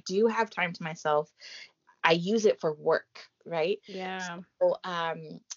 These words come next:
Speaker 1: I, I enrolled in a graduate certificate program, another one, because I just can't stop going to school
Speaker 2: <laughs>
Speaker 1: for some reason. Um, and so I'm, I'm starting that this year as well.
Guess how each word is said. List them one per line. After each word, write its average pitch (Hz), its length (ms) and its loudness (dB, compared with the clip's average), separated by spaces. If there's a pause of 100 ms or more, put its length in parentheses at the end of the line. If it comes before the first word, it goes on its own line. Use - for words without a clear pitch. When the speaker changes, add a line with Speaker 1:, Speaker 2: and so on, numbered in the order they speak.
(320)
Speaker 1:
I, 175 500 0
I 170 200 -4
enrolled 208 600 4
in 170 500 -6 (240)
a 151 60 -8
graduate 170 580 4
certificate 170 560 -6
program, 156 680 -2
another 160 320 2
one, 156 320 0 (160)
because 151 260 -4
I 151 80 2
just 151 320 -2
can't - 260 -4
stop 160 240 0
going 160 220 0
to 196 100 8
school 151 320 4
Speaker 2:
<laughs> - 80 -2
Speaker 1:
for 160 80 -10 (120)
some 156 80 -6 (120)
reason. 160 360 -4 (580)
Um, 175 540 6
and 185 160 -8
so 202 100 -4
I'm, 185 240 -6
I'm 180 140 -8
starting 196 480 0
that 160 260 -4
this 170 260 -4
year 156 480 -4
as 160 220 -8
well. 147 420 2